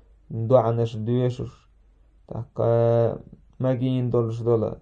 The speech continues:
درب الملغنش ليل در، فهذا جائز. إذا ميكشتو، إذا، إذا ليل وش تيجدو دق حالة. آه، ناخا بوز بانشو دا دوقت فينا. ملاحظة دم،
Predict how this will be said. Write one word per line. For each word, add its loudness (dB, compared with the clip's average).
درب 0
الملغنش 0
ليل 0
در، 2
فهذا 2
جائز. 4
إذا -2
ميكشتو، -4
إذا، -4
إذا 2
ليل 0
وش 2
تيجدو -2
دق -6
حالة. -8
آه، -8
ناخا -2
بوز 2
بانشو -4
دا 0
دوقت -2
فينا. -10
ملاحظة 4
دم، 2